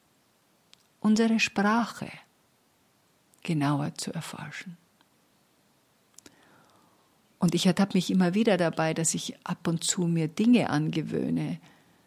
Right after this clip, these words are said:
oder Worte angewöhne, Sätze angewöhne, die da irgendwie so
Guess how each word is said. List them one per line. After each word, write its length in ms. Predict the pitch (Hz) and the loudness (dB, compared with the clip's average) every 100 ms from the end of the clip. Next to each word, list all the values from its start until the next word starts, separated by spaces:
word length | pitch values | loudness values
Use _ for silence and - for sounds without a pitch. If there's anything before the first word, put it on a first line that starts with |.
| _ _ _ _ _ _ _ _ _ _ _ _ - | _ _ _ _ _ _ _ _ _ _ _ _ -4
oder 300 | 180 170 160 | -2 0 0
Worte 500 | 151 214 - 156 123 | 0 0 -2 -4 -2
angewöhne, 880 | 135 160 165 156 156 151 - - - - - - | -2 0 -2 0 0 0 -2 -4 -8 -16 -20 -8
Sätze 600 | 160 160 214 - - 165 | -2 2 2 2 0 0
angewöhne, 760 | 165 165 156 156 160 160 165 160 - - _ _ _ _ _ _ _ _ _ - - | 0 -2 -4 -4 -2 -2 -2 -6 -14 -20 _ _ _ _ _ _ _ _ _ -20 0
die 160 | 175 165 | 2 2
da 140 | 170 | 0
irgendwie 400 | - 165 160 160 | 0 0 0 0
so 360 | 160 151 147 | -2 -2 -4